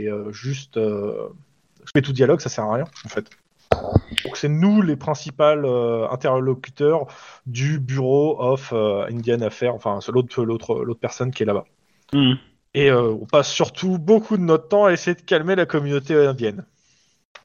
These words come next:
Speaker 1: Et
Speaker 2: Ah
Speaker 1: à
Speaker 2: bah.
Speaker 1: résoudre de
Speaker 2: Mais du coup, ça répond pas à ma question, en fait, hein, mais,
Speaker 1: Mais c'est quoi la
Speaker 2: euh,
Speaker 1: question ? Moi, je te ré-, je te réponds pas.
Speaker 2: Ma, ma question, c'était, c'était, est-ce qu'elle se sent menacée ?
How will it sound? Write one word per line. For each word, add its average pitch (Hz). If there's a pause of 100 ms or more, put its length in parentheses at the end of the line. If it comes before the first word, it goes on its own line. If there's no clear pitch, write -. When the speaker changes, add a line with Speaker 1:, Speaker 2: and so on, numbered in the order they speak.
(280)
Speaker 1:
Et 127
Speaker 2:
Ah 120
Speaker 1:
à 110
Speaker 2:
bah. 113
Speaker 1:
résoudre 127
de - (440)
Speaker 2:
Mais 123
du 139
coup, 180
ça 151
répond 127
pas 123
à 139
ma 123
question, 135
en 101
fait, 95
hein, 117
mais, 107
Speaker 1:
Mais -
c'est -
quoi 185
la 180
Speaker 2:
euh, 143
Speaker 1:
question ? 156 (160)
Moi, 143
je 143
te 151
ré-, 135
je 127
te 139
réponds 127
pas. 117
Speaker 2:
Ma, 151
ma 160
question, 185
c'était, 160
c'était, 131
est-ce 143
qu'elle 131
se 127
sent 143
menacée ? 135